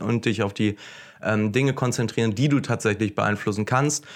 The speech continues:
und auf jeden Fall, ähm, dir langfristig versuchen, ein, ähm, ja, einfach ein Geschäft aufzubauen, das auf verschiedenen, äh, Income Streams basiert, damit du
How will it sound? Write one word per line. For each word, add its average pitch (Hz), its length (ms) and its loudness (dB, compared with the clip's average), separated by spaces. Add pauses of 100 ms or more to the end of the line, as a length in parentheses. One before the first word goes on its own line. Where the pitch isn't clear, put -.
(120)
und 117 200 2
auf 110 160 2
jeden 139 260 2
Fall, 110 520 2
ähm, 104 380 2
dir 107 180 2
langfristig 127 800 2
versuchen, 117 420 0
ein, 98 360 0 (400)
ähm, 98 800 2 (380)
ja, 127 220 2
einfach 104 380 2
ein 120 40 2
Geschäft 165 360 2
aufzubauen, 113 520 2
das 113 200 2
auf 113 100 2
verschiedenen, 147 840 2 (280)
äh, 110 440 0
Income 120 320 2
Streams 117 420 0
basiert, 113 480 2
damit 107 280 2
du 113 220 4